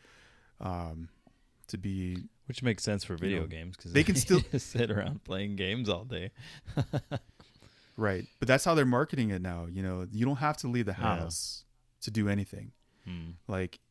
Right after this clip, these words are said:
Speaker 1: you don't have to leave the house to, to buy shit. Like,
Speaker 2: Yeah.
Speaker 1: you don't have
Speaker 2: I
Speaker 1: to, you
Speaker 2: mean,
Speaker 1: know, the new,
Speaker 2: shoot,
Speaker 1: uh,
Speaker 2: for real, yeah.
Speaker 1: E three,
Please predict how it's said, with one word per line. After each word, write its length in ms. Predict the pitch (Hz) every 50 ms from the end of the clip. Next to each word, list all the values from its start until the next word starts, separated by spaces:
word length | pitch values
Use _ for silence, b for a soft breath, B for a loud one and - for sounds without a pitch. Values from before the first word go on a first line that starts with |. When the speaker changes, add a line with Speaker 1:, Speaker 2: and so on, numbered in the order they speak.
| _ -
Speaker 1:
you 100 | 110 120
don't 140 | 139 139 117
have 260 | - 135 131 123 123
to 100 | - 120
leave 280 | 101 104 110 107 95 90
the 80 | 90
house 640 | 82 - - - 104 95 92 90 87 95 - - -
to, 720 | - - - - 92 90 90 87 87 87 87 87 87 - - _ _ _ -
to 100 | - 101
buy 300 | 90 - 101 98 92 95
shit. 400 | 98 - - - - 82 - - _ _ _ _ _ _ _ _ _ _ _ _ _ _ _ _ _ _ -
Like, 300 | 92 87 85 - - - b b b b b b b b b b
Speaker 2:
Yeah. 180 | b 87 85 -
Speaker 1:
you 80 | 120 123
don't 140 | 139 131
have 300 | 113 101 135 127 127 123
Speaker 2:
I 40 | 92
Speaker 1:
to, 120 | 87 87 117
you 80 | 110
Speaker 2:
mean, 80 | 107 98
Speaker 1:
know, 60 | 92
the 140 | 87 90 101
new, 340 | 98 101 107 113 117 113 110
Speaker 2:
shoot, 340 | 104 - - - 98 95 104
Speaker 1:
uh, 240 | 107 101 98 95 92
Speaker 2:
for 140 | - 87 85
real, 260 | 90 101 113 101 120
yeah. 60 | 117
Speaker 1:
E 40 | 117
three, 640 | 90 92 104 113 117 117 113 107 104 101 98 98 -